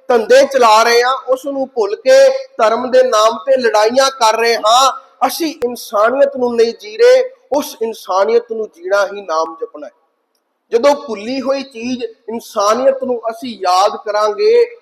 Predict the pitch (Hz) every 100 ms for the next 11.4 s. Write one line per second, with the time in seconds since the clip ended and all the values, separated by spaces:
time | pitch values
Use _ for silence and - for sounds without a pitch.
0 | - 240 - 196 - 185 196 214 - 226
1 | 233 208 208 185 175 185 202 208 190 -
2 | 220 220 214 220 247 240 - _ 190 208
3 | 208 190 185 208 220 214 208 233 269 269
4 | _ _ 208 214 226 208 - 240 - -
5 | 220 220 220 214 208 190 180 185 185 185
6 | 180 202 220 226 254 254 - _ 220 240
7 | - 240 240 240 233 180 175 - 214 202
8 | - 220 196 190 196 202 196 160 147 156
9 | 147 139 _ 120 113 _ _ _ _ _
10 | _ - 185 208 226 233 220 156 156 -
11 | 180 196 156